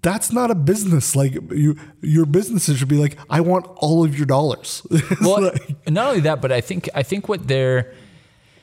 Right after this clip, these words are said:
Speaker 2: and I think this is the, the trap or the lie that a lot of, um, I would say, more liberally minded individuals have bought into, that we, speaking of conservative Christians,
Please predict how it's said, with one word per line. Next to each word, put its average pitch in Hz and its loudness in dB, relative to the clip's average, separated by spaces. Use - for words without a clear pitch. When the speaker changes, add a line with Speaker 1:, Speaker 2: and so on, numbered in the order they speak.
Speaker 2:
and 131 2
I 143 0
think 196 -4
this 151 0
is 120 0
the, 113 0
the 110 2
trap 107 -2
or 107 0
the 98 2
lie 95 0
that 98 0
a 98 0
lot 98 0
of, 95 -4
um, 90 0
I 95 -4
would 95 -2
say, 92 -2
more 104 0
liberally 104 0
minded 95 0
individuals 90 -2
have 87 -6
bought 85 -2
into, 85 -6
that - -4
we, 117 0
speaking 110 -4
of 98 -6
conservative 107 -2
Christians, 101 -6